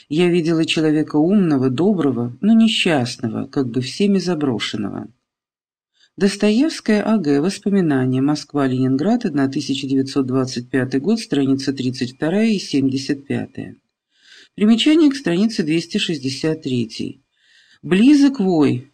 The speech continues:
вздох охладевших губ. Из стихотворения Александра Блока «Я ее победил, наконец». Я разгадывал науку веселой и счастливой жизни.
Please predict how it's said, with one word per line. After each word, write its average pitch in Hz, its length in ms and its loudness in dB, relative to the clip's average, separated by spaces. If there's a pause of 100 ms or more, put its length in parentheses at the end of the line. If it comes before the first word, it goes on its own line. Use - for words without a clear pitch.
(100)
вздох 139 520 0
охладевших 143 800 -4
губ. 123 320 -4 (420)
Из - 180 -4
стихотворения 156 680 0
Александра 127 520 -2
Блока 208 520 0 (440)
«Я 151 220 -2
ее 160 320 -2
победил, 151 560 -2
наконец». 123 720 -4 (1120)
Я 202 160 4
разгадывал 254 580 4
науку 226 400 4
веселой 254 520 2
и 233 40 2
счастливой 214 540 2
жизни. 156 640 -2